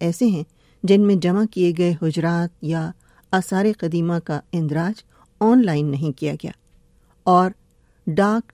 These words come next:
ڈیٹا نامی یہ آثار قدیمہ محض درازوں میں بند ہیں، اور انہیں ڈاک ڈیٹا اس لیے بھی کہا جاتا ہے کیونکہ ان تک رسائی انٹرنیٹ پر ممکن نہیں۔ مگر اب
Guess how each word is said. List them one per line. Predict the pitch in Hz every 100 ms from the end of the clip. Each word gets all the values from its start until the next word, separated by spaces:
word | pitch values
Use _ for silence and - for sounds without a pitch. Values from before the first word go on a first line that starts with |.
| -
ڈیٹا | 175 240
نامی | 233 214 214 196
یہ | 196 -
آثار | 180 - 170 160 156
قدیمہ | 170 208 202 180 _ _ _
محض | 180 190 196 185 - _ -
درازوں | 175 190 196 202
میں | 170
بند | 139 143 143
ہیں، | - - _ _ _ -
اور | 170 -
انہیں | 175 185 196 - _
ڈاک | 175 175 185
ڈیٹا | - 214 226
اس | 160 -
لیے | 165
بھی | 175
کہا | 214 220 233
جاتا | 233 233
ہے | 254 262 _ _ -
کیونکہ | 240 240 254 247 -
ان | 233
تک | 226 233 180
رسائی | 175 190 196 -
انٹرنیٹ | 180 160 156 151 -
پر | 165
ممکن | 160 151 196 220
نہیں۔ | 156 139 - _ _ _ _ _ _ -
مگر | 233 269
اب | 294